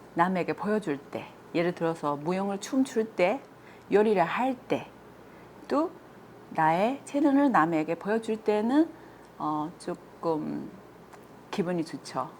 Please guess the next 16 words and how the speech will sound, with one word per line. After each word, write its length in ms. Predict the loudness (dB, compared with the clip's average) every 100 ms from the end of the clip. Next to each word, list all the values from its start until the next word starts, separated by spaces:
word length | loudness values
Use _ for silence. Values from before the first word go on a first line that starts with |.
| -20 -20 -20 -20 -20 -20 -20 -20 -20 -20 -20 -20 -20 -20 -20 -10
아, 220 | -4 -2 -2
제가 240 | -2 -2
한국에 340 | -2 -2 0
와서 760 | 0 2 0 0 2 4 2 0 -6 -20 -12
여기 160 | -8 -8
다문화 680 | -4 -4 -4 -4 -4 -4 -4
센터에 400 | -4 -4 -2 -4
다녔는데 840 | -4 -2 0 -2 -2 -2 -2 -4 -8 -20 -20 -6
거기서 280 | -4 -4 -6
축제 380 | -8 -4 0 0
있을 240 | 0 -4
때마다 720 | -2 0 0 2 4 4 4 -2
다문화들도 920 | -4 -4 0 2 2 2 -2 -2 -8
춤 400 | -6 -4 -4 -4
추잖아요. 840 | -6 -8 -2 0 2 2 4 2 -2 -16 -20 -14
근데 420 | -6 0 2 2